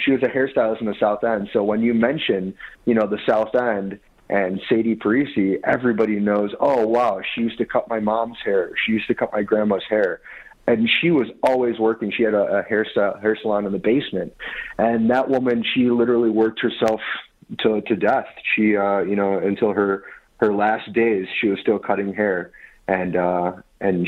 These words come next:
she, she got arthritis because of it and everything, but it didn't matter because she knew that that was her job, and, and that's what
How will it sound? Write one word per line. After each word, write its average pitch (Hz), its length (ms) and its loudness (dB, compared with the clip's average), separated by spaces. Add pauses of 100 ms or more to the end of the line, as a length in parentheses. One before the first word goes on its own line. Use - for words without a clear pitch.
she, 101 380 0 (180)
she 101 220 0 (160)
got 95 220 -2
arthritis 156 600 0
because 123 400 -2
of 120 120 -2
it 120 160 4
and 92 140 -8
everything, 113 480 0
but 98 120 2
it 95 100 -2
didn't 110 200 2
matter 107 320 0
because 90 260 -4 (100)
she 104 100 -2
knew 98 240 0
that 92 180 2 (480)
that 95 100 4
was 107 180 2
her 131 100 2
job, 117 420 0
and, 98 320 -4
and 104 160 0
that's 101 220 0
what 104 180 0